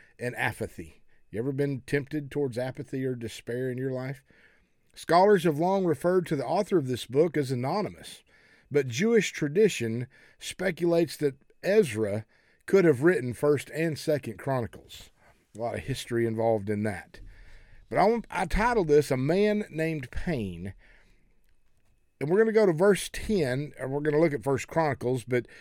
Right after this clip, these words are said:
we're gonna focus on this, this message in verse ten about some dude named Jabez. Now, some of you are going, "Oh, oh yeah, I remember that. I, now I know about First Chronicles." Well, who is this dude named Jabez anyway?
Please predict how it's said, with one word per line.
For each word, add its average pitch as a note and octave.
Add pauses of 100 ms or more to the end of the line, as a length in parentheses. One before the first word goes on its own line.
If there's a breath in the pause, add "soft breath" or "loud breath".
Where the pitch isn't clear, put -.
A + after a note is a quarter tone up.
(300 loud breath)
we're D#3+
gonna E3+
focus G3
on E3
this, D3
this C3+
message C#3+
in A#2
verse C3
ten A2+ (460 loud breath)
about E3
some F#3
dude F#3
named D#3+
Jabez. A2+ (100)
Now, E3
some F3
of D#3
you D3
are C3+
going, B2+
"Oh, G3
oh G#3
yeah, A3
I F#3
remember D3+
that. A2
I, A#2
now C#3
I D3+
know B2
about G2+
First G2
Chronicles." - (600 soft breath)
Well, F#3+
who B3
is C#3
this D#3
dude D#3+
named D3
Jabez A#2+
anyway? A#2